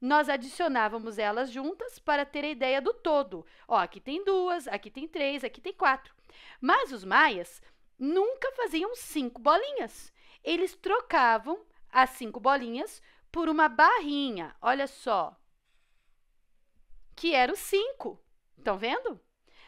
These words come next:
Aí, eles continuavam adicionando unidades até formar um outro grupo de cinco para trocar por uma nova barrinha. Quer ver, ó?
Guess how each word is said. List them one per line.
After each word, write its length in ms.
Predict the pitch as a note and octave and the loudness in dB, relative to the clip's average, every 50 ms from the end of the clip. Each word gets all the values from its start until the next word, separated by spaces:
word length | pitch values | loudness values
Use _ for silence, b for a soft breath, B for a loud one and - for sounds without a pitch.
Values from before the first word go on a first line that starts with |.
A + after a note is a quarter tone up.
| b b | b b
Aí, 340 | b B3 A#3 G#3 A3+ C#4+ F4 | b 4 4 4 4 2 2
eles 320 | G4 D4+ C#4 D4 - - - | 2 0 0 -4 -6 -8 -8
continuavam 800 | - - F4+ G4+ B4+ B4 - - G4 G4+ F4 D4 B3+ B3 A#3 A#3 | -2 0 0 0 0 -2 -6 -6 -6 -2 2 2 2 2 2 -2
adicionando 500 | G#3 - - - B3 A3 F#3+ F#3 F#3 F#3 | -8 -8 -12 -12 -10 -10 -8 -10 -10 -10
unidades 560 | F#3+ A#3 C#4+ A#3+ A#3+ A3 A3 G#3+ G#3 G3+ G#3+ | -8 -8 -4 0 0 0 0 0 -4 -6 -8
até 260 | A3+ A3+ - D4 E4+ | -6 -4 -2 -2 -2
formar 380 | - - C#4+ C4 B3+ C4+ C4+ C4 | 0 0 -2 2 4 2 2 2
um 140 | C4 B3+ | 0 0
outro 340 | B3 A#3+ C#4 G#4+ A#4+ - G#4+ | 2 2 2 2 0 -4 -6
grupo 240 | B3+ C#4 C4+ - C#4 | -6 -6 -10 -10 -10
de 140 | - - D#4 | -10 -10 -12
cinco 400 | - - C4 B3 B3+ - F4+ F4+ b b b b b b b - | -10 -10 -10 -10 -8 -8 -10 -12 b b b b b b b 2
para 240 | C#4 A#3+ B3 C#4 D4+ | 4 4 4 4 0
trocar 360 | - E4 D#4+ D#4+ C4+ B3 B3 | -4 -6 -6 -2 -2 -2 -2
por 140 | - D4+ D4 | -2 -6 -6
uma 140 | C#4 C#4+ | -4 -2
nova 200 | C#4 C#4 B3+ C#4+ | -2 0 -2 0
barrinha. 380 | C4 F#4+ A#4 F#4 C#4 G#3 F3 E3+ | 0 2 0 0 -2 -6 -8 -10
Quer 160 | - - F#3 | -12 -14 -8
ver, 220 | E3+ A#3 C4+ A#3+ F3 | -2 -2 0 0 0
ó? 140 | D3 C3+ | -4 -6